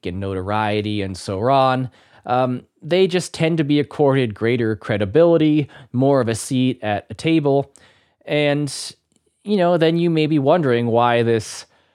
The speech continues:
full professor who's a chair of a department or something and, you know, did the seminal work and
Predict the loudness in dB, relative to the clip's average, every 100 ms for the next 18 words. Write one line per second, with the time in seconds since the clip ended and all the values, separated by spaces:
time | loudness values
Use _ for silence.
0 | _ _ _ _ 2 2 2 -2 2 0
1 | 2 2 4 4 4 2 2 2 2 0
2 | -2 0 2 2 0 -4 -4 -2 -2 -2
3 | -4 -2 -4 -2 -4 -2 -2 -2 -4 -6
4 | -6 -6 -4 -4 -4 -4 -4 -2 -2 -2
5 | -4 -2 -4 -4 -14 -12 -10 -10 -10 -10
6 | -12 -14 -20